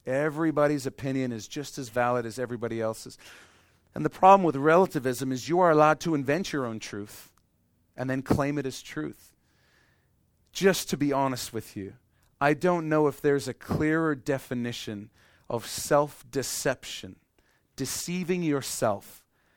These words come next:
than inventing your own truth and then consciously choosing to believe that it's true. It's a conscious decision to deceive yourself. And that's something that I would suggest has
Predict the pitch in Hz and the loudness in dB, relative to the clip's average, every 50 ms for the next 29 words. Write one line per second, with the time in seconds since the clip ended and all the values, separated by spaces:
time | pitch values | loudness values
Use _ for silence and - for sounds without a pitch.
0 | _ _ _ _ - 117 123 139 135 131 127 127 117 104 101 123 135 151 180 175 | _ _ _ _ -8 -4 -2 0 0 0 -2 -2 -6 -4 -2 -2 0 0 -2 -2
1 | - - 190 185 180 170 156 156 151 - 139 143 139 143 - - - - 147 131 | -4 -2 -2 0 0 0 0 0 0 0 -2 -4 -4 -4 -6 -8 -6 -4 -4 -4
2 | 110 101 107 - - - _ _ _ _ _ _ _ _ _ _ _ _ _ - | -4 -6 -10 -14 -20 -20 _ _ _ _ _ _ _ _ _ _ _ _ _ -6
3 | 120 127 127 123 123 - - - - 147 147 151 156 - 165 147 - - 139 139 | -4 -4 -2 -4 -4 -4 -6 -2 0 2 2 2 0 -4 -8 -10 -8 -6 -6 -6
4 | 127 - - - 165 156 147 127 117 120 117 110 - 135 110 117 113 113 117 117 | -6 -6 -8 -6 -4 -4 -4 -4 -6 -8 -8 -8 -8 -8 -6 -4 -2 -2 -2 -2
5 | 113 101 104 110 101 101 - - - - - - 107 95 - _ _ _ _ _ | -4 -4 -4 -4 -4 -6 -8 -14 -16 -14 -12 -12 -12 -12 -12 _ _ _ _ _
6 | _ _ _ _ _ _ _ _ _ - 127 - - 143 - - - - 160 160 | _ _ _ _ _ _ _ _ _ -8 -6 -2 -2 -4 -4 -4 -4 0 2 2
7 | 170 185 - - 185 165 - - 151 - - 165 160 127 139 131 123 - - 127 | 2 0 -2 -6 -8 -8 -8 -8 -10 -6 -4 -4 -4 -4 -4 -6 -6 -8 -10 -10
8 | 107 117 120 - - - 139 139 139 131 131 113 92 - - - - - - _ | -8 -6 -6 -6 -6 -6 -6 -6 -8 -8 -10 -12 -14 -14 -14 -14 -16 -16 -18 _
9 | _ _ _ _ _ _ _ _ _ - - - _ _ - 147 156 165 - - | _ _ _ _ _ _ _ _ _ -20 -20 -20 _ _ -2 0 0 0 0 0
10 | - - 190 185 160 - 180 160 147 139 139 139 143 147 151 147 - - 127 113 | 2 2 2 2 2 0 0 2 6 6 8 8 6 6 2 -2 -4 -8 -10 -6
11 | - 160 151 147 139 - - 113 - | -4 -2 -2 -2 -4 -6 -10 -12 -12